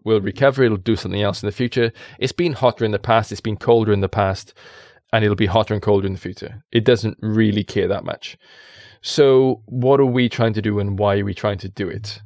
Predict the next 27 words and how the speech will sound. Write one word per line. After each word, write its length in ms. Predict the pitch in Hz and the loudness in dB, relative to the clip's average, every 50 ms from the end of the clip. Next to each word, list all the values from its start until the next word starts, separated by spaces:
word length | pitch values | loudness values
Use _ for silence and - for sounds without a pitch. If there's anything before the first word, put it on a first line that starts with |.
| - - - - _ _ _ _ _ _ - | -20 -20 -20 -20 _ _ _ _ _ _ -6
So 200 | - 139 127 120 | 0 2 2 2
my 480 | 110 98 - 120 139 135 143 156 160 | 0 -4 -6 -2 2 4 4 4 4
blue 260 | 147 - 131 131 127 | 2 2 2 2 2
thread, 240 | 117 - 123 120 117 | 2 2 2 4 4
I 60 | 113 | 4
think, 300 | 104 - - 175 160 - | 2 2 0 0 0 2
and 220 | 113 117 113 110 - - | 0 0 -2 -2 -4 -8
the 220 | 98 98 104 110 | -10 -8 -4 -2
reason 260 | 107 117 117 104 110 113 | 0 0 0 0 2 0
I 340 | 113 110 110 113 110 98 - _ _ _ _ _ _ _ _ _ _ _ _ _ _ - - - 113 104 | 2 2 2 0 -2 -4 -8 _ _ _ _ _ _ _ _ _ _ _ _ _ _ -18 -12 -10 -8 -4
come 140 | - 110 101 | -2 -4 -4
to 80 | - | -4
the 60 | 98 95 | -6 -4
summit 420 | - - 165 175 175 175 - - | 0 2 2 2 2 0 0 0
and 340 | 113 104 101 98 101 - - _ | 0 0 0 0 -4 -6 -8 _
the, 120 | - - 92 | -12 -12 -10
the 160 | - - 107 | -6 -4 -2
reason 220 | 110 113 - 107 107 | 0 0 0 0 0
I 40 | 101 | 0
do 180 | 101 117 110 | 0 0 2
what 100 | 101 107 | 2 4
I 80 | 101 101 | 2 2
do 200 | 98 - 117 117 | 2 2 2 2
is 160 | 117 107 - | 2 2 0
I 80 | 117 117 | 0 -2
just 240 | - 135 127 - | -2 -2 -6 -4
think 220 | - 156 131 - | -4 -6 -6 -6